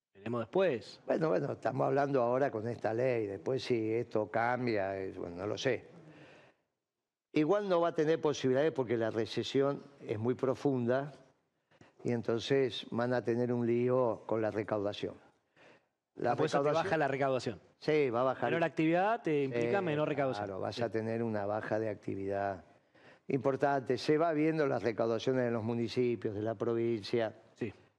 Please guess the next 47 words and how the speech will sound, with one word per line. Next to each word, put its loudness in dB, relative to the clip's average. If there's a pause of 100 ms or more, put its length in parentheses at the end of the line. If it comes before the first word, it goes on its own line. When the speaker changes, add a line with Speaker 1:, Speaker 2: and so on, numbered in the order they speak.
Speaker 2:
Vos 2
vas -2
sabiendo, 2
hay 2
una 2
relación 2
lógica 0
entre -2
municipalidad, 0 (640)
nación, -2
Speaker 1:
Provincia, 0
nación. 0
Speaker 2:
provincia 0
y 0
Speaker 1:
Sí, -2
sí, 0
Speaker 2:
nación, -2
Speaker 1:
sí, -10
sí, -4
Speaker 2:
claro. -4
Speaker 1:
sí, -16
sí. -16 (340)
Speaker 2:
Ya 2
los -2
contactos 0
con 2
los -2
intendentes 0
te 0
van -2
diciendo -2
los -2
problemas -2
que -2
estás -6
teniendo. -4 (520)
Eso 0
se 2
va 2
a 0
ver 2
reflejado 2
después 0
en 2
la 2
recaudación -2
nacional. -6